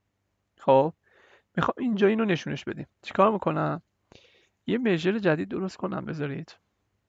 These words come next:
ببینم چه جوری می‌شه. مثالی که می‌خوام بزنم، مثال عجیب غریبه، ولی خب بریم با هم دیگه. اسمشو می‌ذارم مانف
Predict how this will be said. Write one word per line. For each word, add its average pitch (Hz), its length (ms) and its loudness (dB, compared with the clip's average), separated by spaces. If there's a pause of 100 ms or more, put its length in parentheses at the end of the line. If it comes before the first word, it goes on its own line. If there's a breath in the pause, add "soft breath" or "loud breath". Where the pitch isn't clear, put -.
(760)
ببینم 165 200 -4
چه - 140 -8
جوری 143 180 -4
می‌شه. - 300 -10 (800 soft breath)
مثالی 202 300 2
که 262 100 -2
می‌خوام 190 200 0
بزنم، 185 200 0
مثال 220 180 0
عجیب 160 260 0
غریبه، 165 340 2
ولی 190 160 0
خب 170 260 -4
بریم 160 220 -4
با 143 80 -8
هم 123 140 -8
دیگه. - 240 -16 (2000)
اسمشو 202 260 -6
می‌ذارم 214 420 2
مانف 196 760 -2